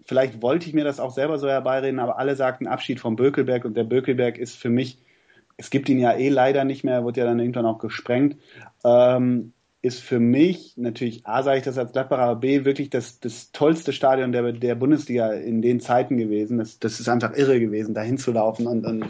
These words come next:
diese, diesen, ja, diesen alten Charme natürlich einerseits zu sehen, aber auch irgendwie,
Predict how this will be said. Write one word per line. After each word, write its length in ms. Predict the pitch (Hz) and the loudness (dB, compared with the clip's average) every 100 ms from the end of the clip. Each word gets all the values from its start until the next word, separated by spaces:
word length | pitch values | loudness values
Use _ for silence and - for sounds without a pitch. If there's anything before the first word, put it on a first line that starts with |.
| - - | -12 -12
diese, 240 | 107 113 | -6 -4
diesen, 420 | 107 113 117 110 - - - - _ - - | -2 0 0 0 -4 -18 -20 -20 _ -10 -2
ja, 100 | 117 | 0
diesen 220 | 131 123 | 2 4
alten 340 | 120 139 139 | 4 4 2
Charme 300 | - 127 135 | 4 4 4
natürlich 380 | 143 127 127 123 | 2 0 -4 -2
einerseits 440 | 123 127 123 117 | -4 0 -2 -2
zu 80 | - | -10
sehen, 260 | 110 120 120 | -4 -2 -2
aber 200 | 110 95 | -4 -2
auch 220 | 117 117 | -4 -4
irgendwie, 420 | - 120 113 110 | -10 -8 -6 -10